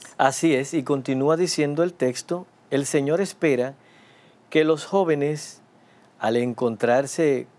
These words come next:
con los ancianos, acojan la llamada a custodiar la memoria y reconozcan,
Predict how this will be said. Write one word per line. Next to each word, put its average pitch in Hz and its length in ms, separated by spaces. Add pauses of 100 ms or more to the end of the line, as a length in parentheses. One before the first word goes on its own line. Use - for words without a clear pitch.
(120)
con 127 160
los 139 160
ancianos, 127 680 (800)
acojan 165 680
la 123 180
llamada 131 640 (280)
a 127 100
custodiar 143 800 (120)
la 143 240
memoria 139 680 (600)
y 175 120
reconozcan, 147 1000